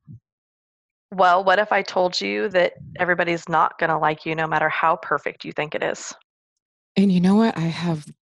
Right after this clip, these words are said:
Speaker 2: definitely realized that, and it
Speaker 1: <laughs>
Speaker 2: bothers me, it bothers me less and less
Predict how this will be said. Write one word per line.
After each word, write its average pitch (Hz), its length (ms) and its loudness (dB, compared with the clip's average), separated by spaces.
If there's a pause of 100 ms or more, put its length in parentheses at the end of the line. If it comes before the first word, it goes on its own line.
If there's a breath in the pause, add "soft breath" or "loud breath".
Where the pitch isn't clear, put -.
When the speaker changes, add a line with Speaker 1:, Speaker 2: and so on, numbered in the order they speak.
(280)
Speaker 2:
definitely 190 560 -4
realized 175 640 0
that, 139 320 -4
and 151 460 -4 (600 soft breath)
it 180 140 2
Speaker 1:
<laughs> - 20 -8
Speaker 2:
bothers 185 400 0
me, 196 340 0
it 180 120 0
bothers 190 380 -2
me 190 120 -4
less 139 540 -6
and 185 200 -6
less 208 640 -6